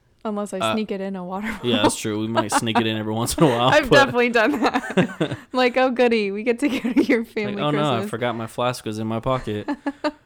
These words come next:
Speaker 2: Um, but, like, those are always, like, massive family Christmas to where anyone and everyone that lives in this area tries to get there. And so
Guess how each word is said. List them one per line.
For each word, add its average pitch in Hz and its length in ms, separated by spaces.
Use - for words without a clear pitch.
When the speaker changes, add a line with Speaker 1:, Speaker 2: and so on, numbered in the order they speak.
Speaker 2:
Um, 127 600
but, 127 100
like, 120 180
those 127 240
are 120 80
always, 113 320
like, 104 460
massive 110 580
family 101 300
Christmas 104 460
to - 80
where 104 400
anyone 117 360
and 98 100
everyone 107 420
that 101 120
lives 110 400
in 104 100
this 107 160
area 101 380
tries 104 360
to 101 80
get 101 200
there. 101 140
And 101 120
so 104 320